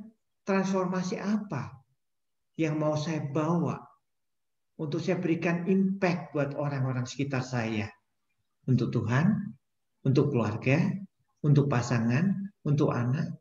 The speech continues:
atau siapapun. Silakan pilih satu kartu faces yang mereflek transformation atau conversion yang akan terjadi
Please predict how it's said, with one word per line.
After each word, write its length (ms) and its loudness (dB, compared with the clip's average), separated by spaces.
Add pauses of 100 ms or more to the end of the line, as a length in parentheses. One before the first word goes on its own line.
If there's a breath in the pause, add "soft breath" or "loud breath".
atau 240 -4
siapapun. 600 -6 (1500)
Silakan 880 6
pilih 320 6
satu 320 0
kartu 400 -2
faces 720 -2 (720)
yang 160 8
mereflek 720 6 (720)
transformation 1040 8
atau 320 -2
conversion 960 2 (640)
yang 240 2
akan 400 0
terjadi 480 0